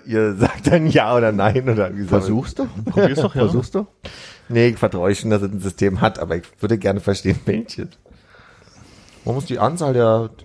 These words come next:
Speaker 1: man muss die Quersumme der Anzahl der
Speaker 3: Also ich, ich sag mal so,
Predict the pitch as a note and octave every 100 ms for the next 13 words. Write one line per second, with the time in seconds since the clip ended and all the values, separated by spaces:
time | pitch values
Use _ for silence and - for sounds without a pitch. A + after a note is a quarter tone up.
0 | - - A2 A2+ A#2+ B2+ C#3+ D3+ C3+ C3
1 | B2+ C#3 B2 C3 C3+ C3+ A#2+ A#2+ A2 A#2
2 | A#2 B2 E3 C#3+ - C3+ D3+ C3